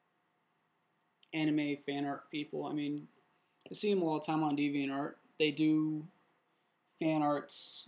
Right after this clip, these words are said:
They aren't really good, and they just kinda stay at that level of, of skill. They don't really progress or get any higher, and it's because of what I'm telling you. Notice the stuff around you. Look around. Um,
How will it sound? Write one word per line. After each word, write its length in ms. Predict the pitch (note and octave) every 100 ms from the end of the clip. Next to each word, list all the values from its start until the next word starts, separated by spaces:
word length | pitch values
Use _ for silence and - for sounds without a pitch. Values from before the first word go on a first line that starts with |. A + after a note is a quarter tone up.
| F3+
They 120 | D#3+
aren't 200 | D#3+ D#3
really 220 | E3 D#3
good, 340 | D3 D3+ D3+ -
and 260 | D3+ D3 D3
they 80 | C#3+
just 220 | C#3+ -
kinda 180 | D#3+ C#3+
stay 380 | - D3 D3+
at 180 | C#3+ C#3
that 300 | C#3+ C#3 - - -
level 540 | D#3 D3 D3+ D3 - -
of, 460 | D3 C#3+ C#3 C3+ C3 - - _ D4 _ _ _ _ _ -
of 120 | C#3
skill. 380 | - - G3 C#3
They 120 | C#3
don't 240 | D3 D3
really 280 | D3+ D3+ C#3+
progress 640 | C3+ C#3 C#3 C3+ C3 - - - _ -
or 80 | D#3
get 120 | D3
any 160 | C3+ C#3
higher, 280 | F3+ F3+
and 280 | C3 B2+ C#3
it's 180 | C3+ -
because 320 | - D3+ E3 D3+
of 60 |
what 160 | D3 D3
I'm 140 | C3+
telling 300 | - G3 G#3+
you. 200 | D3+ D3 - _ _ _ _ _ D3
Notice 320 | D3 D#3+ D#3
the 60 |
stuff 360 | D#3+ - D3 C#3+ -
around 400 | D3 E3+ F#3 E3
you. 140 | G2 - _ -
Look 200 | C#3+ D3
around. 420 | D#3 E3+ E3 - - _ _ _ _ -
Um, 300 | C#3 B2+